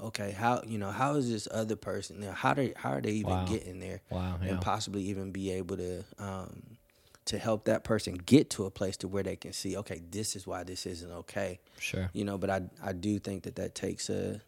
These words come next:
Speaker 1: um, you know, in my opinion, a God-sized patience, you know,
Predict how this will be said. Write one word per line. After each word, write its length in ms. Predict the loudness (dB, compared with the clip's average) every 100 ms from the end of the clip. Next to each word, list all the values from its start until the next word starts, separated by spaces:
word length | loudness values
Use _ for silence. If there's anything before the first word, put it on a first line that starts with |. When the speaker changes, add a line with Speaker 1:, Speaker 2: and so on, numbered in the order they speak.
| -16 -12
Speaker 1:
um, 540 | -10 -8 -10 -12 -16 -20 _
you 120 | -4
know, 100 | -4
in 180 | -4 -4
my 220 | 0 0
opinion, 400 | 0 -2 -4 -4
a 60 | -8
God-sized 1080 | -6 -2 0 -2 -4 -2 -2 0 -4 -6 -16 -20 -20 _
patience, 600 | -2 -2 -2 -8 -12 -16 -10
you 120 | -8
know, 240 | -2 0